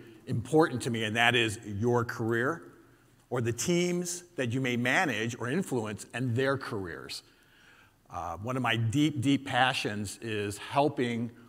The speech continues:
all of my team members and the people, my colleagues,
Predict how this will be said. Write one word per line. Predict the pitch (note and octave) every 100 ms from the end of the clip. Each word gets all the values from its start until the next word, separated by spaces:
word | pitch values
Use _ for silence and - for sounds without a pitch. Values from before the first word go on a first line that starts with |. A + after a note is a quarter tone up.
| _ -
all | A#2+ D3 G#3
of | F3
my | E3
team | - D#3+ C#3+
members | A#2+ G2+ F2+ G2+ G2 - - _ _
and | C3
the | A#2
people, | A#2 D#3+ E3
my | C#3+ A#2+
colleagues, | - D3+ D#3 A2+ G#2 -